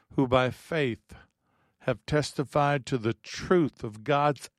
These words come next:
absolute faithfulness, stripping off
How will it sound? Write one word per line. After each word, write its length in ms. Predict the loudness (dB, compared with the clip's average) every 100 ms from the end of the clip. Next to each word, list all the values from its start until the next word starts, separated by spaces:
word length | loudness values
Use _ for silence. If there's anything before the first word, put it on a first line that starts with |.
| _
absolute 1040 | 2 2 0 -18 -6 -6 -4 2 2 2 _ _ _
faithfulness, 1200 | _ _ 2 4 4 -2 -4 -2 -4 -6 -10 -18 -20 _ _ _ _ _ _ _
stripping 680 | -10 -10 2 2 4 0 2
off 420 | 4 4 2 -2